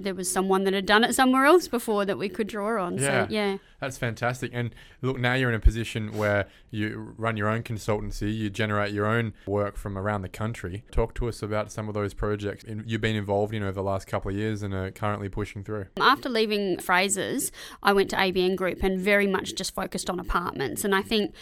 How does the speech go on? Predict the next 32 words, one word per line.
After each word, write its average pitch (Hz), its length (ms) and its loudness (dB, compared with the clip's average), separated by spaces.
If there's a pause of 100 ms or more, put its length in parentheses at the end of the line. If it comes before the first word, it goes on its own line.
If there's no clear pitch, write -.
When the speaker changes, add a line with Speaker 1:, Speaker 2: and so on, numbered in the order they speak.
(220)
Speaker 1:
a 202 120 4
lot 202 180 6
of 190 80 0
the 196 80 -2
time 190 360 0
since 196 340 -2
then, 175 160 0
and 175 80 0
that - 60 -2
was - 100 -8
two 196 120 -6
thousand 175 280 -6
fifteen, 180 440 -4
a 180 60 -2
lot 190 160 4
of 185 60 2
my 180 160 -2
time 180 320 0
has 180 260 0
been 185 160 0
spent 175 320 -2
in 180 140 0
that 175 260 -4
built 190 220 -6
form 180 280 -2
apartment 175 460 -2
space 214 460 -2
rather 170 260 2
than 175 160 0
the 170 100 0
asset 180 320 -4
classes. 208 520 -2